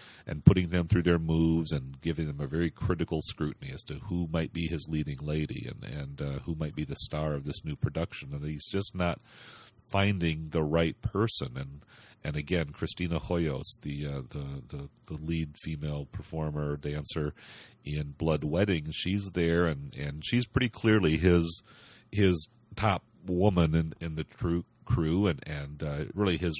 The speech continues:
right-hand assistant. And he says as much to her, but she's just not right for the role of Carmen. And the implication is that she's kind of too old and maybe not quite sexy enough.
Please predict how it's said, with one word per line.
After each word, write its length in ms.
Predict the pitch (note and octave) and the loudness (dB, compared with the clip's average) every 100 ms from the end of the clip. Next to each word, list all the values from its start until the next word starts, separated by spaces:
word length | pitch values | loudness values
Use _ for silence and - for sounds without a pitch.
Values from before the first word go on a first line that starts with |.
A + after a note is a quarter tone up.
| - | -6
right-hand 520 | E2+ E2+ - F2+ D#2 | -2 -2 -2 -4 -4
assistant. 560 | D2 - D3 - C#2 C2+ | -4 0 0 -2 -8 -8
And 100 | D2 | -8
he 160 | F2+ D#2+ | -6 -2
says 180 | G#2 A#2 | 0 0
as 180 | D#2 - | -2 -4
much 220 | D2+ - | -6 -6
to 140 | E2 D2 | -6 -4
her, 200 | D2+ E2 | -4 -2
but 240 | D#2 D2+ - - - - - | -2 -2 -10 -20 -20 -20 -10
she's 320 | - E2 D2 | -4 -4 -4
just 360 | - F2+ - F2 | -2 0 0 0
not 320 | E2+ D#2+ - _ | 0 0 -4 _
right 320 | E2+ D#2+ D#2 - - | -2 0 0 -6 -12
for 80 | D2 | -4
the 120 | D#2+ | -2
role 280 | D2+ D2 C#2+ | 0 0 -2
of 140 | - | -8
Carmen. 500 | - F#2+ F2 C2 B1+ | -6 -2 -2 -4 -8
And 140 | D2 D2+ | -8 -4
the 120 | D#2+ | -6
implication 580 | D#2+ D2 - C#2+ - F2 | -4 -6 -6 -6 -6 -4
is 60 | |
that 160 | G2 - | -4 -4
she's 280 | G#2 G2+ - _ _ - | -4 -4 -6 _ _ -18
kind 220 | - G2+ | -4 -2
of 120 | F#2+ - | -2 -2
too 240 | - G2 - | -2 -2 -2
old 500 | E2 E2 E2+ F2 D#2+ | 0 4 4 4 2
and 180 | C2 B1 - - - - - | -4 -8 -20 -20 -20 -20 -10
maybe 240 | D#2+ E2 | -6 -4
not 260 | E2 D#2+ - | -2 -4 -4
quite 340 | - E2+ E2+ - | -4 -2 -2 -4
sexy 540 | - - F#2 - F2 D#2 | -8 -6 -4 -4 -2 -4
enough. 300 | D2+ D#2+ | -4 -4